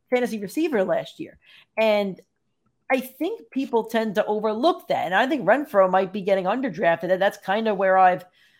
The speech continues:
landed in the past week or two. Last year, he had a hundred twenty-eight targets, a hundred receptions, and nine touchdowns. Now, I think Renfro's numbers go down. Th-, those numbers are Renfro's. I think they're gonna go down. But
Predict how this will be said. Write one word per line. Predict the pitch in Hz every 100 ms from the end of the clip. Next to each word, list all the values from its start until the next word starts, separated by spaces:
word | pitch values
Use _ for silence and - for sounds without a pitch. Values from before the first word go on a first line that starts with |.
| _ _ _ -
landed | 196 196 254 330 180
in | 175
the |
past | 180 185 180
week | 180 254
or | 294
two. | - 175 156
Last | 233 349 -
year, | 247
he | 233 226
had | 196 180 - _ _ -
a |
hundred | 202 302 330 381
twenty-eight | - 262 262 254 220 226 -
targets, | 202 196 170 - - _ _ -
a |
hundred | - 302 330
receptions, | 254 240 226 226 196 170
and | 240 190
nine | 190 196
touchdowns. | - 180 - - - _ - _ _ _ _ _ _ _ _ 233
Now, | 262 233 - _ _ _ _ _ _ _ -
I | 262
think | 254 330 269
Renfro's | 285 359 415 254
numbers | 190 165 165
go | 196 165
down. | 175 143 175 190 - -
Th-, | 202
those | 208 240
numbers | 254 254
are | 220
Renfro's. | 170 160 165
I | 185
think | 269
they're | 285
gonna | 208
go | 196 180
down. | 196 247 175 160 156 _ _ _ _ _ _ 185
But | 247 285 202